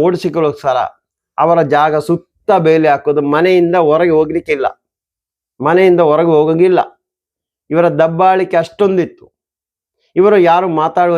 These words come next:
ರೀತಿಯಲ್ಲೇ ಇಲ್ಲ. ಮಾತಾಡಿದರೆ ನಾನ್ ಬೆಳಿಗ್ಗೆ ಆಗುವತ್ತಿಯ ಹೆಣ ಬೀಳುತ್ತೆ ಒಂದು ಕಡೆಯಿಂದ. ಒದ್-, ಒ-, ಒದ್ದೆ ಹೊಡಿಯೋದು, ದಾದಾಗಿರಿ, ರೌಡಿಸಂ, ಇದು ಈ ಗ್ರಾಮದಲ್ಲಿ ನಡೀತಾ ಇದ್ದದ್ದು.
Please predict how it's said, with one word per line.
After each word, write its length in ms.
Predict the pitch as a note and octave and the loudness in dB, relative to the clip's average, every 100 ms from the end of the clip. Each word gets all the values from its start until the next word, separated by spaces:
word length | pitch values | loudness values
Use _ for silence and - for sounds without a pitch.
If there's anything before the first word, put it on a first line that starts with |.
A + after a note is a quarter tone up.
| D#3 | -2
ರೀತಿಯಲ್ಲೇ 380 | E3 F3+ E3 E3+ F#3 | -4 -2 -2 -2 -2
ಇಲ್ಲ. 100 | C3 - _ _ C3+ | -4 -8 _ _ -2
ಮಾತಾಡಿದರೆ 640 | F#3+ - F#3+ F3 D#3 D#3 E3 C#3+ | -2 0 -2 0 0 0 0 -2
ನಾನ್ 180 | C#3 B2+ A#2 _ C#3+ | -2 -4 -10 _ -2
ಬೆಳಿಗ್ಗೆ 240 | F#3 G#3 F3 | 2 2 0
ಆಗುವತ್ತಿಯ 400 | D#3 D#3 D#3 F3 F3 | 0 -6 -4 -4 -2
ಹೆಣ 140 | C3+ D3+ | -4 -4
ಬೀಳುತ್ತೆ 340 | B2+ A#2+ - - - _ A#2 | -6 -8 -12 -20 -20 _ -8
ಒಂದು 140 | B2+ A#2+ | -6 -4
ಕಡೆಯಿಂದ. 320 | G#2+ F#2+ D#2+ - _ _ _ _ _ _ _ _ - - - D#3 | -4 -6 -10 -20 _ _ _ _ _ _ _ _ -20 -12 -2 0
ಒದ್-, 180 | E3 - C#3+ | 0 -2 0
ಒ-, 280 | D3 C#3+ C3 B2 | 2 2 2 0
ಒದ್ದೆ 260 | D#3+ D#3+ B2+ - - | 0 0 -2 -4 -2
ಹೊಡಿಯೋದು, 480 | E3+ F3 D#3 A2+ G2 - A2+ | 2 2 0 -4 -10 -14 -4
ದಾದಾಗಿರಿ, 480 | C#3+ D#3+ D#3+ C#3+ A#2 | -2 -2 -2 -4 -2
ರೌಡಿಸಂ, 400 | C#3 D#3 C3+ A2+ E2 _ _ - | -2 -4 -6 -8 -10 _ _ -4
ಇದು 220 | G#3+ G#3 G#3+ F3+ | 0 2 2 0
ಈ 20 | F3+ | 2
ಗ್ರಾಮದಲ್ಲಿ 440 | D#3+ D3+ D3 C#3+ D3 | 0 0 0 0 -2
ನಡೀತಾ 240 | A#2+ A#2 A2 | -4 -4 -6
ಇದ್ದದ್ದು. 220 | E2 D#2+ | -6 -14